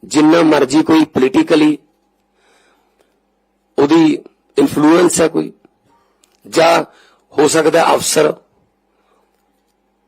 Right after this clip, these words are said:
ਉਹ ਤੋਂ ਡਰਦੇ ਹੋਣ ਜਾਂ ਅਫਸਰ ਉਹਨੇ ਲਾਏ ਹੋਣ, ਪਰ ਨਸ਼ੇ ਵਾਲੇ ਮਾਮਲੇ 'ਚ ਮੈਂ ਬਿਲਕੁਲ ਵੀ ਕਿਸੇ ਨਾਲ ਤਰਸ ਨਹੀਂ ਕਰੂੰਗਾ, ਕਿਸੇ ਤੇ ਰਹਿਮ ਨਹੀਂ ਕਰੂੰਗਾ, ਭਾਵੇਂ ਜੋ ਮਰਜ਼ੀ ਹੋਵੇ।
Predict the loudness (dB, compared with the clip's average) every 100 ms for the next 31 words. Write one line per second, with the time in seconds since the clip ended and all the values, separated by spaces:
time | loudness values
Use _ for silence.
0 | _ -2 0 2 0 0 2 2 0 -6
1 | _ -8 -2 0 0 -2 0 2 2 2
2 | 2 2 2 0 -4 -14 _ _ _ _
3 | _ _ _ _ _ _ _ -2 0 -2
4 | -10 _ _ -2 -2 0 0 2 2 0
5 | 0 0 0 -2 -10 _ _ _ _ _
6 | _ _ _ _ _ _ -4 -2 -2 -2
7 | -2 0 0 -2 -8 _ _ _ _ -6
8 | -2 0 0 -2 -2 -2 -2 -2 0 -2
9 | -4 -10 _ _ _ _ _ _ -6 -2
10 | 0 0 0 0 0 0 0 0 -2 -6
11 | -12 _ _ -2 -2 0 0 0 -2 -2
12 | -2 -2 -6